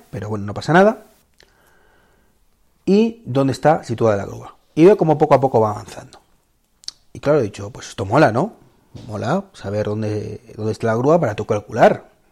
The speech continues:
Me habían dicho cuarenta y cinco minutos, va a estar aquí en ocho o diez minutos. Esto mola". Y entonces me he acordado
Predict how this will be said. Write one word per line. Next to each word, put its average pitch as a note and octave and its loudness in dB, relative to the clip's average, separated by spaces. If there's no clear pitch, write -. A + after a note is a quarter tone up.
Me G#2+ -16
habían G2+ -10
dicho G#2 -10
cuarenta G2+ -8
y G2+ -10
cinco G#2 -8
minutos, F3 4
va D3+ 2
a - -2
estar G2+ -4
aquí G#2 -4
en G2+ -6
ocho G2+ -10
o G#2 -6
diez G#2 -4
minutos. F#3 4
Esto - -4
mola". G#2+ -12
Y F3 2
entonces A3 4
me G#3+ 4
he - 6
acordado F#3+ 6